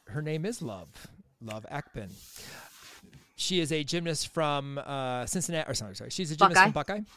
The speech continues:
Speaker 1: And she's at Bowling Green, another Bowling Green. Like I said, we've added our, our alum list here to Bowling Green. But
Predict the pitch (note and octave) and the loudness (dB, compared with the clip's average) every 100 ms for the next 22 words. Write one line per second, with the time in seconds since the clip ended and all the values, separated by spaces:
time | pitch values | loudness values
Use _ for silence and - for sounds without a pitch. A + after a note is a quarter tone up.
0 | - - - - - D3+ D3 D3 C#3+ - | -20 -18 -20 -12 -2 0 2 0 -2 -2
1 | F#3+ F3+ D#3+ D#3+ E3 D3+ F3 B3 F#3 - | 0 2 2 0 -2 -2 -2 -4 -6 -2
2 | D3 D3+ C#3+ D#3 D#3 D3 F3+ E3 C3+ C3 | 2 4 6 6 4 2 2 2 -2 -4
3 | D3 C#3 C3 A#2 - A#2+ B2+ C#3 D3+ D#3 | -4 -6 -6 -6 -4 -2 0 2 4 2
4 | D3+ D3 D3 D3 C#3+ D3 D3 C#3+ C#3 C#3 | 2 2 4 4 2 2 2 2 0 -2
5 | C#3 - C#3+ C3 C3+ C3+ C3 B2+ C3 D#3 | -2 -2 -2 -4 -4 -4 -4 -4 -6 -6
6 | F#3 - - - - C3 C#3+ | -8 -14 -16 -18 -10 0 0